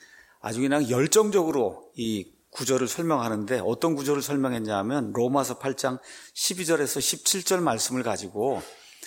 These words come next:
내가 구원받았다. 그래서 하나님의 자녀가 됐다. 이렇게 될 때 나타나는 강력한 그런 그 증거, 예, 이것이 있어야 사람이 구원받은 거다. 이제 그런 이야기를 이제 하더라고요. 예, 그래서 제가 가만히 들어보니까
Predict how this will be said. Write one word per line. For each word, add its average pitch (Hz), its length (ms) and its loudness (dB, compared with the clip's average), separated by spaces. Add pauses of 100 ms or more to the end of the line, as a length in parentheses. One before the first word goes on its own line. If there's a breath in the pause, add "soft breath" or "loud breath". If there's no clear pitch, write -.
(200 loud breath)
내가 123 300 0
구원받았다. 127 1080 2
그래서 117 220 -2
하나님의 160 420 0
자녀가 135 440 0
됐다. 107 760 -2 (460 loud breath)
이렇게 180 320 2
될 165 180 0
때 180 100 4
나타나는 139 920 0 (380 soft breath)
강력한 175 540 2
그런 165 280 2
그 143 100 0
증거, 127 640 0 (340 soft breath)
예, 110 80 -2
이것이 135 360 2
있어야 113 520 0 (200 loud breath)
사람이 107 400 -2
구원받은 104 600 -2
거다. 92 460 -8
이제 101 160 -4
그런 151 260 0
이야기를 123 440 0
이제 110 140 -2
하더라고요. 117 800 -4 (680 loud breath)
예, 131 80 0
그래서 151 180 0
제가 151 220 2
가만히 - 480 0
들어보니까 117 960 0